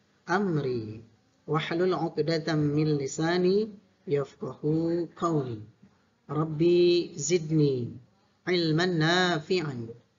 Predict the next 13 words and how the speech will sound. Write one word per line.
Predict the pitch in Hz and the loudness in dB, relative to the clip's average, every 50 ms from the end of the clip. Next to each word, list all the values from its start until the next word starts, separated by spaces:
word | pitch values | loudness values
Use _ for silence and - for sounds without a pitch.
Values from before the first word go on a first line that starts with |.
| _ _ | _ _
warzuqni | - 147 139 135 135 123 123 135 143 156 156 156 151 143 147 151 156 156 156 156 156 156 160 - - - - - _ | -6 -6 -4 -4 -4 -6 -6 -2 -2 -2 -2 0 0 2 4 6 6 6 6 4 2 0 -2 -4 -10 -16 -18 -20 _
fahman | _ - 311 311 - 165 147 147 143 131 127 123 120 | _ -6 -6 -4 -2 -2 -2 0 -2 -2 -6 -8 -8
wasi'an. | 127 139 143 139 123 120 - - - - - 113 - - _ _ _ _ _ _ _ _ _ _ - | -4 -4 -4 -4 -4 -6 -6 -8 -8 -10 -12 -18 -20 -20 _ _ _ _ _ _ _ _ _ _ -14
Amin, | 156 139 135 139 151 156 160 165 165 165 165 170 170 165 - _ - - - | -12 -8 -4 -2 0 0 0 0 -2 -4 -4 -6 -8 -10 -12 _ -20 -20 -14
amin | _ 156 143 143 147 143 139 135 127 123 | _ -4 -2 -2 -2 -2 -4 -4 -6 -6
ya | 123 123 123 120 120 | -6 -8 -8 -8 -10
mujibas | 117 120 120 123 143 156 156 139 120 120 117 - - - | -8 -8 -8 -4 -2 0 0 0 -2 -4 -8 -8 -8 -6
sa'ilin. | 135 127 120 113 113 113 107 110 110 107 107 107 104 107 - _ _ _ _ _ _ _ _ _ _ _ _ _ _ _ _ _ _ _ _ | -6 -8 -8 -10 -10 -12 -10 -12 -12 -12 -12 -12 -14 -14 -18 _ _ _ _ _ _ _ _ _ _ _ _ _ _ _ _ _ _ _ _
Anak-anakku | - 139 143 147 156 175 175 190 | -10 -4 0 2 2 4 2 2
sekalian, | - 156 165 175 175 175 170 170 175 190 214 233 233 - - - - _ _ _ _ _ _ _ _ _ _ _ _ _ _ _ _ _ _ _ _ _ _ _ _ _ _ _ _ _ _ - | 0 2 2 2 4 4 6 6 4 4 4 2 -2 -8 -14 -20 -20 _ _ _ _ _ _ _ _ _ _ _ _ _ _ _ _ _ _ _ _ _ _ _ _ _ _ _ _ _ _ -6
marilah | 143 143 151 160 165 175 185 180 | -2 2 2 4 4 4 4 4
kita | 180 147 147 - 160 | 4 2 2 2 2
bersama-sama | 151 147 139 151 - 139 139 139 - - 135 135 139 139 147 160 170 180 190 214 | 0 0 0 0 -2 -4 -4 -4 -6 -6 -6 -4 -2 0 2 2 2 2 0 0